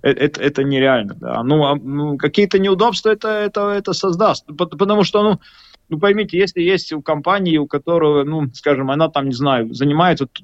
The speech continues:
тем же бизнесом с той же Украины, или какие-, какие-то с-, есть связи, да, ну,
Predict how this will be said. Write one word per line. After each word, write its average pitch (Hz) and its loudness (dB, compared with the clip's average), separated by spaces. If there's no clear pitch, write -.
тем 170 2
же 135 0
бизнесом 147 -2
с - -12
той 156 0
же 143 -4
Украины, 135 0
или 117 -2
какие-, 127 0
какие-то 135 2
с-, - -8
есть 135 -4
связи, 139 2
да, 117 -4
ну, 147 0